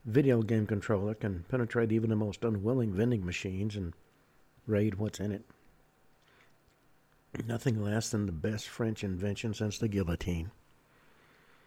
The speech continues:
But there's no such thing as a perfect crime. Our, the arm's first public theft was a,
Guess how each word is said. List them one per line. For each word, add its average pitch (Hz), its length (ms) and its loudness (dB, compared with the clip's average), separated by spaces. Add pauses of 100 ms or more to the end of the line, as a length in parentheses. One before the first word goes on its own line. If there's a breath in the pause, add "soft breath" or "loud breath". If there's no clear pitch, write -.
(800 soft breath)
But 226 160 -4
there's 170 200 2
no 165 160 2
such 135 260 -2
thing 123 340 0
as 101 160 2
a 95 160 0 (360 loud breath)
perfect - 280 -2
crime. 98 360 -8 (3250 soft breath)
Our, 117 260 -4
the 98 360 0
arm's 107 360 -2
first - 320 -2
public 98 380 -2
theft 95 380 -6
was 92 200 -4
a, 87 160 -6